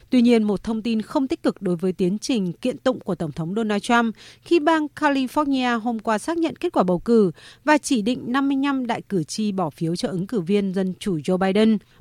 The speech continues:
Mặc dù không thừa nhận thất bại, nhưng Tổng thống Donald Trump cũng đã đồng ý khởi động tiến trình chuyển giao quyền lực cho ứng cử viên Đảng Dân Chủ Joe Biden.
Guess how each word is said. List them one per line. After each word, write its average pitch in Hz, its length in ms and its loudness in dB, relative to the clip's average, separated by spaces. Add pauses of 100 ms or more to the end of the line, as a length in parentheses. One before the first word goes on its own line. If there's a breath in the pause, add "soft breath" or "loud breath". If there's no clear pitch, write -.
Mặc 208 140 0
dù 202 140 6
không 233 200 2
thừa 233 100 2
nhận 185 160 0
thất 269 140 -2
bại, 254 280 2
nhưng 208 180 0
Tổng 180 220 -2
thống 180 240 -4
Donald 220 240 0
Trump 214 300 0
cũng 240 280 -2
đã 254 180 0
đồng 262 280 4
ý 220 220 0
khởi 233 300 2
động 185 200 -2
tiến 196 180 0
trình 233 260 2
chuyển 170 240 0
giao 214 160 0
quyền 175 220 0
lực 175 200 0
cho 214 120 -2
ứng 175 140 -2
cử 214 120 -2
viên 196 240 2
Đảng 180 120 -2
Dân 190 200 -4
Chủ 185 180 -4
Joe 185 200 -2
Biden. 208 380 2